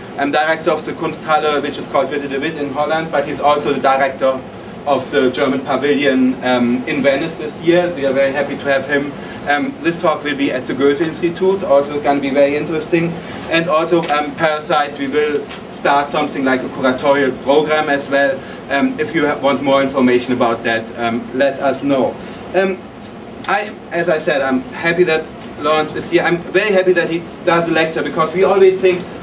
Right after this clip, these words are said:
"Oh, artists, it's so easy to talk, they just talk about their practice and so on." But artists are actually not there to do talk. Artists are there to do art. And I'm always very thankful if I can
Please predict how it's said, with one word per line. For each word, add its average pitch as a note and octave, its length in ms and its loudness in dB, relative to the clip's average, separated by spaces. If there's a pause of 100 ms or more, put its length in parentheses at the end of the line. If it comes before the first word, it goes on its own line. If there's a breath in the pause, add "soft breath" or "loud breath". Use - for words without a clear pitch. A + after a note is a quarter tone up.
"Oh, F3+ 120 4
artists, F3 460 0
it's - 140 -2
so F3+ 160 4
easy F3 220 2
to E3 120 -2
talk, D#3 280 0
they C#3+ 80 -6
just D3 240 -2
talk D3+ 180 0
about C#3 240 0
their C#3 100 -2
practice C#3+ 420 -2
and C3+ 120 -4
so C3 100 0
on." A2 60 -2 (240 loud breath)
But E3+ 160 -2
artists F#3+ 380 0
are D#3 120 0
actually E3 280 -2
not D3 240 0
there D#3 240 2
to D3 100 -8
do A#2+ 140 0
talk. A2+ 360 -4
Artists C3 280 -2
are B2 80 2
there B2+ 180 0
to - 120 -6
do A#2 160 0
art. C4 300 0 (400 loud breath)
And C#3+ 100 -2
I'm D3 180 -4
always F3 300 2
very D#3 260 -2
thankful D3 360 -4
if D#3 220 -4 (400)
I D#3 120 0
can D3+ 280 -4